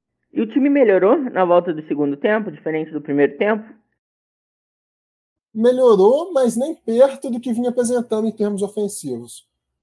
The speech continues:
Speaker 2: Eu acho ali que a defesa não, sofreu pouco no primeiro tempo, continuou sofrendo pouco no segundo tempo. Eu acho que isso até é um ponto positivo, principalmente porque o Vélez é um time que arma, que, é, marca muito em cima.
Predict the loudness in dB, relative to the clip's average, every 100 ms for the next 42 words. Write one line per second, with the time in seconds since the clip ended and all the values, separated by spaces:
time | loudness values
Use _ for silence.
0 | _ 0 2 2 0 -2 -2 -2 0 0
1 | 0 0 0 0 -4 -4 -4 -6 -2 -2
2 | -2 2 2 2 -2 -2 -2 -2 -4 -6
3 | -8 -10 -6 0 0 0 -4 -6 -6 -6
4 | -8 -8 -16 -16 -16 -18 -10 -6 -6 -8
5 | -16 -20 _ _ _ -2 2 2 0 -8
6 | -6 -4 -4 -4 -4 -4 -8 -8 -8 -8
7 | -8 -10 -8 -6 -10 -14 _ _ _ _
8 | -10 0 2 4 0 -2 -2 0 2 2
9 | 2 0 -2 -4 -4 -6 -6 -6 -8 -10
10 | -2 0 0 -2 -8 -10 -10 -4 -2 -4
11 | -6 -4 -2 -2 -2 -4 -2 -2 -2 -4
12 | -8 -4 -4 -4 -6